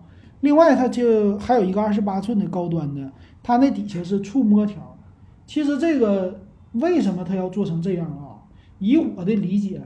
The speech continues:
首先第一，我要卖高端的价位，那卖高价我就得与别人与众不同，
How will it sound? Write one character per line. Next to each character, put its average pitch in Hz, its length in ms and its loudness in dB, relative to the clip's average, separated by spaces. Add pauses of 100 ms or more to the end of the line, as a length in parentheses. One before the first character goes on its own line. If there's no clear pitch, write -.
首 185 180 -6
先 226 240 2
第 220 240 2
一， 208 200 4
我 160 140 -8
要 180 140 -6
卖 208 480 0
高 214 300 4
端 190 220 2
的 190 100 -2
价 190 220 -2
位， 240 260 2 (540)
那 269 120 6
卖 302 160 4
高 262 220 6
价 269 280 2
我 185 200 -4
就 262 160 0
得 208 80 2
与 160 240 -4
别 160 140 -2
人 226 160 4
与 160 120 -2
众 208 220 0
不 226 80 0
同， 139 260 -8